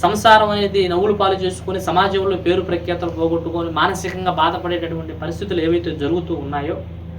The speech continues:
ఆ సమస్యల నుంచి బయటపడటానికి గత కొంతకాలంగా కోర్టు సమస్యలని, గొడవలని, పంచాయతీలని, ఇలా ఎన్ని చేసుకున్నా కానీ ముడిపడనివి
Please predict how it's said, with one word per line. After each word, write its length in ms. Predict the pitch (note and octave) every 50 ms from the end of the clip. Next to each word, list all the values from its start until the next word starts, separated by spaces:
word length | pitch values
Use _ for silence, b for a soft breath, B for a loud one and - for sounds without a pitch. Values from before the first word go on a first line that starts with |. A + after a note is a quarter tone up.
| B B B B B B B B B
ఆ 120 | F3+ F#3+
సమస్యల 460 | B3 - B3 G#3 A3+ A3 - - A#3+ A#3
నుంచి 300 | A3+ A3+ A3 G#3+ A3+ G#3
బయటపడటానికి 1040 | F3 F3 G3 G#3 G#3 G3+ G#3 G3+ G3+ G3 G3 F#3+ F#3 F#3+ F#3 F3 - G3 G#3+ G#3 - -
గత 120 | E3 E3 F3+
కొంతకాలంగా 640 | E3 F3 F3 F3+ - - G3 G3 F#3+ F#3+ F#3+ F#3+ G3
కోర్టు 360 | F#3 - - F3+ F3+ E3+ E3+
సమస్యలని, 640 | E3+ - F3+ F3 E3+ D#3+ - E3+ D#3+ D#3+ D#3+ E3+ F3+
గొడవలని, 640 | E3 E3 D#3 D#3+ E3+ E3+ E3 D#3+ D#3+ D#3+ E3 E3+
పంచాయతీలని, 680 | E3 - D#3 E3+ E3 E3 F3 E3+ E3 - E3 D#3 D#3 E3
ఇలా 140 | D#3+ E3 E3
ఎన్ని 220 | E3 D#3+ E3+ G3+
చేసుకున్నా 500 | G3+ G3+ G#3 G3+ - - - F#3 F#3 F3+
కానీ 220 | F3 F3 F3 F3+ F3
ముడిపడనివి 680 | D#3+ E3+ F3 F3+ F#3+ F3+ E3+ E3 D#3+ D#3 F3 G#3 -